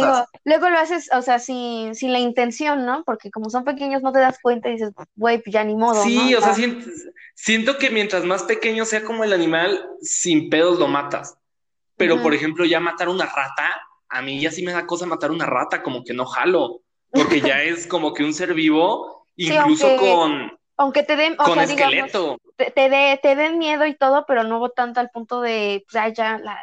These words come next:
Speaker 1: la trueno", ¿no? Es ya aquí la, le doy un escobazo o algo así, o como sea, ¿no? O la forma, bueno, y eso es como que lo
Speaker 2: Sí.
Speaker 1: más, lo más leve, ¿no? O sea, puedes incluso ahorcarlo o hacerle un
Speaker 2: Sí,
Speaker 1: chingo
Speaker 2: o
Speaker 1: de
Speaker 2: sea, yo
Speaker 1: daño.
Speaker 2: siento que,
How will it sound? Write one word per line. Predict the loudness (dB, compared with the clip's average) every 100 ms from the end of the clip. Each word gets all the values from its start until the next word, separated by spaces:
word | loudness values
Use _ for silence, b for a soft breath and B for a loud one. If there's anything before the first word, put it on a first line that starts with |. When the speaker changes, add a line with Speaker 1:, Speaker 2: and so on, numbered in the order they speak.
| -4
Speaker 1:
la | -4 0
trueno", | 2 2 2 2
¿no? | 2
Es | 0 0
ya | 0 0
aquí | -2 -6 -6
la, | 0 2 2 -2
le | 0 2
doy | 2
un | 2
escobazo | -2 0 2 4 2 0
o | -4
algo | -6
así, | -10 -10 -10
o | -10
como | _ -10
sea, | -4 -4
¿no? | -4 -10 -8
O | 0 2
la | 4
forma, | 2 2
bueno, | 0 0 0 -2
y | -2
eso | -2
es | -2
como | -4 -6 -6
que | -6
lo | -4
Speaker 2:
Sí. | 0
Speaker 1:
más, | 0 -2 -10 -6
lo | -2 2
más | 2 0
leve, | -2 0 0 0
¿no? | -4 -6
O | -6
sea, | -2 -2
puedes | -2 -6 -6
incluso | -8 -12 -12 -6 -4
ahorcarlo | -4 -6 -6 -2 2
o | 2
hacerle | 2 -2 -8
un |
Speaker 2:
Sí, | -6 -2
Speaker 1:
chingo | 0
Speaker 2:
o |
Speaker 1:
de | 0
Speaker 2:
sea, | -2
yo | -2
Speaker 1:
daño. | -4
Speaker 2:
siento | -4 -6
que, | -8